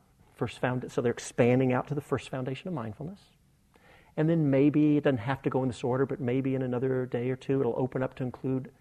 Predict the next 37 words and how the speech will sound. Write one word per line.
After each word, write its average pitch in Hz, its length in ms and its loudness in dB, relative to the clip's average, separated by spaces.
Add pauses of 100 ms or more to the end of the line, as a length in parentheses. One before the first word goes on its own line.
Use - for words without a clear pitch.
(200)
pleasant, 127 340 0
unpleasant, 135 480 -2
neutral. 139 460 -4
Now 123 200 -8
it's - 200 -18
expanded 123 560 -6
to 147 60 -12
the 147 80 -10
second - 360 -8
foundation 120 500 -6
of 113 60 -6
mindfulness. 117 600 -10 (260)
Include 139 440 -4
that. 127 280 -6 (1200)
And 165 100 6
then 165 80 4
at 165 100 -2
some 147 220 -2
point, 151 320 4
it 143 100 2
even 147 220 0
opens 143 300 0
up - 80 -6
more 139 320 -4
and 135 80 -4
includes 127 480 -6
all 123 180 0
these 143 160 -2
states 147 340 -2
of 110 100 -6
the 117 60 -6
mind 165 600 -6
and 110 100 -8
heart 151 500 -4
and 113 80 -8
emotions 143 760 -2
and 110 300 -10